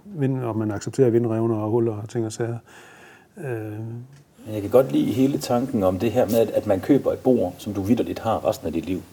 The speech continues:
Speaker 2: Altså, du kan jo ikke sl-, det er umuligt at slide det her bord ned.
Speaker 1: Altså, det er et arvestykke, det her.
Speaker 2: Ja.
Speaker 1: Ja.
Speaker 2: Det, det er, det, altså, så kan man sige, at du kan rende ind i nogle problemer den dag, du så finder ud af, at du ikke skal bo, øh, i et parcelhus, og du flytter til en toværelseslejlighed.
Speaker 1: Ja.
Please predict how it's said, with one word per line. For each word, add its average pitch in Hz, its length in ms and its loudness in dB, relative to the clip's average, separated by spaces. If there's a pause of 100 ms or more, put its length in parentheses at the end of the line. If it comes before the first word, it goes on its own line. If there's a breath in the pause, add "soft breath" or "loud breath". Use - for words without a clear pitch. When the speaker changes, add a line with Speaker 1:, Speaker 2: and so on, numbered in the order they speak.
(140)
Speaker 2:
Altså, 95 180 4
du 107 100 -2
kan - 120 -4
jo - 20 6
ikke 117 100 0
sl-, - 200 -8
det 120 80 4
er 104 40 6
umuligt 117 440 6
at 101 100 -4
slide 117 320 0
det 113 100 2
her 101 120 4
bord 85 260 0
ned. - 80 -16 (120)
Speaker 1:
Altså, - 140 0
det 139 140 10
er 107 40 2
et 101 60 6
arvestykke, 107 400 4
det 98 100 0
her. 107 120 -4 (200)
Speaker 2:
Ja. 107 160 8 (320)
Speaker 1:
Ja. 131 120 6 (180)
Speaker 2:
Det, 151 200 6
det 147 260 6
er, 117 60 0
det, 127 200 -2 (360 loud breath)
altså, - 160 4
så 156 40 8
kan 143 80 4
man 135 140 4
sige, 131 120 2
at 120 40 2
du 123 80 4
kan 113 160 6
rende 101 140 4
ind 160 100 6
i - 20 8
nogle 110 140 4
problemer 113 380 6
den 117 180 4
dag, 117 160 6
du 101 60 -4
så 117 100 -2
finder 120 220 2
ud 117 40 2
af, 104 40 2
at - 40 2
du 104 40 4
ikke 98 100 0
skal - 140 0
bo, 123 420 6
øh, 92 460 -2 (140)
i 101 140 -6
et 87 140 -8
parcelhus, 120 540 4
og 101 60 -2
du 92 60 -4
flytter 113 220 -2
til 104 120 -4
en 90 60 -2
toværelseslejlighed. 101 880 2
Speaker 1:
Ja. 73 60 0